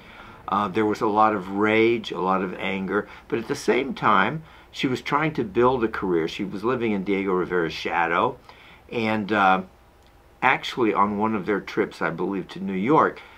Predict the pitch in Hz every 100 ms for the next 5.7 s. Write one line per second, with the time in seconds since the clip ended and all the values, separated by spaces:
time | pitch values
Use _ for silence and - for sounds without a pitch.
0 | - - - - 92 104 104 104 95 -
1 | - 147 143 101 95 92 85 82 92 87
2 | 82 85 76 82 - - 76 80 - 78
3 | - 80 80 80 - - - - 87 -
4 | 92 104 90 90 90 82 - 80 80 87
5 | - - 107 - - 95